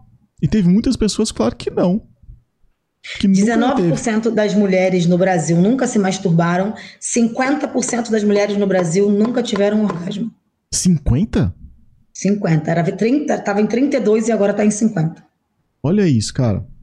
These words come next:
Speaker 1: Olha isso.
Speaker 2: Triste, né?
Speaker 1: Triste.
Speaker 2: Triste demais isso.
Speaker 1: Triste.
Speaker 2: Porque, assim, é, é, um orgasmo por dia, a mulher, um orgasmo, gente, por dia, tá?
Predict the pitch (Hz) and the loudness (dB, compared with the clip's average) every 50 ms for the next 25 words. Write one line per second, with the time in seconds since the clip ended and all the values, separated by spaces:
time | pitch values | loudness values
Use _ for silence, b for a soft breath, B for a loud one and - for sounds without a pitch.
0 | - - - - 139 165 165 143 113 104 - 202 202 180 175 - - 185 185 185 | -20 -10 -6 -2 0 0 2 0 0 0 0 0 0 0 0 0 -2 0 0 -2
1 | 185 185 180 - _ _ _ _ _ _ _ _ - 143 139 120 208 220 226 226 | -2 -4 -8 -16 _ _ _ _ _ _ _ _ 0 2 2 2 2 2 2 2
2 | 233 208 214 202 180 165 165 160 165 160 156 165 - - - 131 135 117 104 - | 2 2 2 2 2 2 2 2 2 2 2 0 0 0 0 2 2 2 0 -2
3 | - - - 202 202 202 - 254 247 233 - - 226 208 190 175 160 156 B B | -6 -6 -4 -2 -2 -2 0 0 0 0 0 0 0 2 2 2 0 0 B B
4 | B B B B 180 185 180 175 170 170 170 175 185 180 175 170 170 165 160 160 | B B B B 0 0 2 2 0 0 -2 -2 0 0 2 2 2 2 2 2
5 | 156 156 156 160 B B B B B - - 254 339 415 370 254 220 185 220 220 | 0 0 0 -2 B B B B B -2 0 2 2 4 2 2 2 0 0 0
6 | 220 208 185 196 185 175 - 170 190 180 165 - 151 175 220 226 196 165 143 - | 0 0 0 0 0 0 0 0 2 2 2 0 0 2 2 2 2 2 0 -2
7 | - - - - _ _ _ _ _ _ _ _ _ - 190 190 196 196 185 190 | -6 -14 -20 -20 _ _ _ _ _ _ _ _ _ -6 -2 0 0 2 2 2
8 | 196 208 - - 262 349 415 359 262 185 180 156 147 147 151 151 180 165 170 - | 2 0 0 0 0 2 2 2 2 0 0 0 0 0 0 0 0 0 0 0
9 | - 247 254 175 156 175 185 165 151 147 - - - - _ - 170 175 185 175 | 0 2 2 2 2 2 2 2 0 0 -4 -8 -16 -10 _ -4 -2 -2 -4 -6